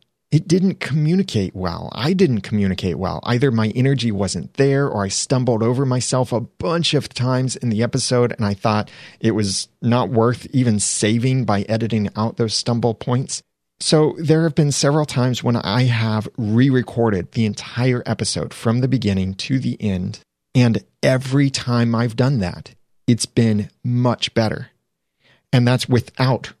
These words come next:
revising my notes or my outline or anything like that. So why was the second time better than the first time? Even if I recorded the second time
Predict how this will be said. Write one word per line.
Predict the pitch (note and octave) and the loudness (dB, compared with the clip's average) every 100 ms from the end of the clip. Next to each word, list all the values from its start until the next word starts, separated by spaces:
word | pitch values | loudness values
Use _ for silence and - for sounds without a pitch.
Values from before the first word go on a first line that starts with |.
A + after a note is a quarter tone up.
| - | -2
revising | A2 G2+ G2+ G#2+ G#2+ G#2+ | 2 2 2 2 0 0
my | F#2+ | 0
notes | G2 A2 C3+ - - - _ - | 2 0 0 -6 -12 -12 _ -4
or | |
my | A2+ F3 - | -4 -4 -2
outline | A3 - B2+ B2 B2 | -2 0 0 0 -2
or | - - | -4 -2
anything | B2 B2 A2+ A#2 G2 | 0 0 0 -2 0
like | F#2+ | -2
that. | - F#2+ - - _ _ _ _ - | -2 -6 -6 -18 _ _ _ _ 0
So | D3 | 2
why | B2 G#2+ G#2+ B2+ | 4 4 2 2
was | D3 C#3 | 2 0
the | A2+ | -2
second | - - D3 G#2+ | -2 0 -2 -2
time | A#2 A2+ | -2 0
better | G#2 G2+ G2+ A#2 | 0 0 0 -2
than | C3 A2+ G2 | -2 -2 -2
the | |
first | - G2+ G#2 | -2 -2 -2
time? | B2+ C3+ D3 | -2 -2 0
Even | C3 D3+ D#3 | 0 0 0
if | C3 B2 | 0 0
I | |
recorded | A2+ G#2+ - C3 C3+ D3 | 0 -2 0 0 2 0
the | A#2+ | -2
second | - A2 A#2 | -2 -2 -2
time | G#2+ A2+ A#2 | 0 -2 0